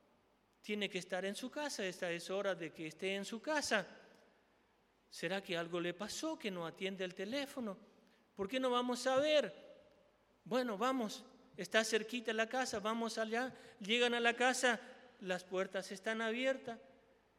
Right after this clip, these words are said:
los autos están, entran adentro, los celulares están.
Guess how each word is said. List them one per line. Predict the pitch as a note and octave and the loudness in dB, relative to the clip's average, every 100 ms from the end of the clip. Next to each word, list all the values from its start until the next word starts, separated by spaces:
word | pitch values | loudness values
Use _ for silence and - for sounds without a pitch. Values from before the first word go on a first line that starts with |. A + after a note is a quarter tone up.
| _ _ _ - - _ _ - | _ _ _ -20 -20 _ _ -2
los | F#3+ G3 G3+ | 2 4 4
autos | G#3 G#3 A3 B3 | 4 4 0 0
están, | A#3 - C#4 C4 G#3+ - - - - _ _ _ | -2 2 2 2 -4 -12 -20 -20 -20 _ _ _
entran | - G#3 A3+ A3+ A#3+ | 4 4 4 2 2
adentro, | A#3+ B3 C4 B3+ A#3+ | 4 4 2 2 0
los | G#3+ G3 | 2 0
celulares | - F#3+ F#3+ G3+ A#3 A#3 - | 0 0 2 2 2 0 -2
están. | A#3 - C4+ C#4+ D3 | -6 0 2 2 -2